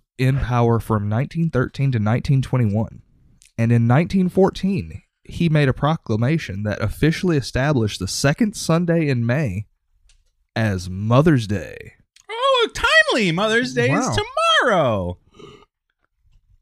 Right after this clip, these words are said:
Speaker 3: You all right, bud?
Speaker 1: I'm very burpy. Uh, I've drank Coke today for, like, the first time in, what, a week now?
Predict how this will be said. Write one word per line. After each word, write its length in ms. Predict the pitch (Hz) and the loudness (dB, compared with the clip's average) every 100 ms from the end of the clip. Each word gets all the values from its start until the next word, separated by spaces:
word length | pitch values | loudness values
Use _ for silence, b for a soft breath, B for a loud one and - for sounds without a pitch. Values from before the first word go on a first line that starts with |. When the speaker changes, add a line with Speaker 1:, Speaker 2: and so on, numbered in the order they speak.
| _ _ _ _ _ _ _ - B B | _ _ _ _ _ _ _ -20 B B
Speaker 3:
You 160 | 180 330 | -4 -2
all 120 | 403 | -2
right, 200 | 302 359 | -2 -4
bud? 260 | 320 147 107 - - - - - _ _ _ _ _ _ - | -4 -4 -6 -16 -20 -20 -20 -20 _ _ _ _ _ _ -14
Speaker 1:
I'm 360 | - 139 156 120 | -4 0 0 -2
very 320 | 107 110 101 | -2 -4 -4
burpy. 420 | 87 92 - 92 - B B B B B B - - | -6 -10 -10 -14 -18 B B B B B B -12 0
Uh, 220 | 127 120 | 2 4
I've 220 | 113 117 104 | 2 0 -2
drank 320 | 113 110 - | -6 -6 -8
Coke 300 | - 104 - | -6 -6 -8
today 260 | 95 101 | -8 -8
for, 120 | 98 101 | -6 -10
like, 160 | 95 | -12
the 60 | - | -12
first 220 | 98 - | -12 -10
time 140 | 98 | -10
in, 100 | 98 | -10
what, 100 | 87 | -10
a 60 | 76 | -12
week 300 | 65 85 - | -18 -20 -18
now? 300 | 98 104 | -12 -10